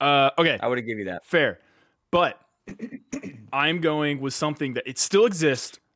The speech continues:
Speaker 2: I stopped at one in Arkansas. Um, they used to be, they used to be in, in malls.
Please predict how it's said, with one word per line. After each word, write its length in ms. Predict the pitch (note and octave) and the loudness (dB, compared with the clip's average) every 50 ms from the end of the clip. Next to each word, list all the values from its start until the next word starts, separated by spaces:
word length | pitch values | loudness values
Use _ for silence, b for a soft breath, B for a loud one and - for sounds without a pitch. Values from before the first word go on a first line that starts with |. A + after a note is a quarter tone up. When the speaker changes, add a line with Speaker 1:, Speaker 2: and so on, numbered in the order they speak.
| _ _ - | _ _ -2
Speaker 2:
I 120 | B2+ C3+ C#3+ | 0 0 0
stopped 600 | C3+ - - - - - D#3 D3+ E3+ F3+ - G3+ | 0 -2 -4 -4 -2 2 2 2 2 2 0 -4
at 80 | - | -2
one 380 | C#3+ D#3 D#3 D#3 D#3 D#3 D#3 D3+ - _ _ - | 0 0 2 2 2 0 -2 -6 -10 _ _ -2
in 140 | C#3 D#3 D#3 | 0 0 2
Arkansas. 680 | C#3 C3+ C3+ - B2+ G#2+ - - F#2 E2+ E2+ F2 G2+ _ _ _ _ _ _ _ _ - | 2 0 0 -2 -4 -8 -8 -10 -12 -12 -12 -14 -16 _ _ _ _ _ _ _ _ -6
Um, 420 | B2+ B2 A#2 A2+ A2 G#2+ G#2 G#2 G2 | -4 -4 -2 -2 -4 -6 -6 -8 -6
they 80 | A2 A#2+ | -6 -4
used 340 | B2+ C#3+ E3+ G3+ G#3 - - | -2 0 0 0 0 0 0
to 80 | F#3+ | 0
be, 200 | D#3 C#3+ D3+ D3+ | 2 2 2 2
they 80 | C#3 C3 | 2 0
used 320 | B2 C3 D#3+ G#3 G#3+ - - | -2 -2 -2 -2 -2 -2 -2
to 60 | G3 | -2
be 240 | E3 F3 D#3+ D#3 - | 0 0 2 0 0
in, 200 | C3 B2+ B2 A#2 - | -2 -4 -8 -8 -8
in 120 | C#3+ C3 A#2+ | -8 -8 -6
malls. 420 | A2+ F#2 E2 - G2+ - - - | -8 -10 -12 -14 -18 -20 -20 -20